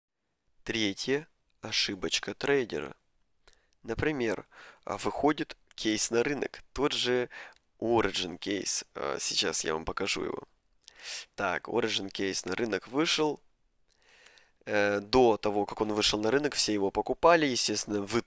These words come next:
тоже, потому что вы начинающий трейдер. Вы услышали, что нужно покупать Origin кейсы. И мы, в принципе, их покупаем. Закупили там, э, тридцать кейсов.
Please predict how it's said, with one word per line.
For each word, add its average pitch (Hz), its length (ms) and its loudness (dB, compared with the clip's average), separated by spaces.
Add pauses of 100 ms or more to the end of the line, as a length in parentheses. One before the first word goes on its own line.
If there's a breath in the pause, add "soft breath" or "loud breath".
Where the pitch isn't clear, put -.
тоже, 170 340 2
потому 101 280 -2
что - 180 -2
вы 98 100 -2
начинающий 104 540 0
трейдер. 147 480 2 (400 loud breath)
Вы 107 120 2
услышали, 107 480 2
что - 180 0
нужно 107 280 0
покупать 110 460 -2
Origin 110 380 -2
кейсы. 156 420 2 (480 loud breath)
И 170 140 2
мы, 139 240 4
в - 60 -12
принципе, 117 360 -2
их 110 100 -4
покупаем. 107 640 0 (480 soft breath)
Закупили 143 540 -2
там, 127 300 4 (640 soft breath)
э, 98 280 0 (260)
тридцать 131 420 0
кейсов. - 380 -4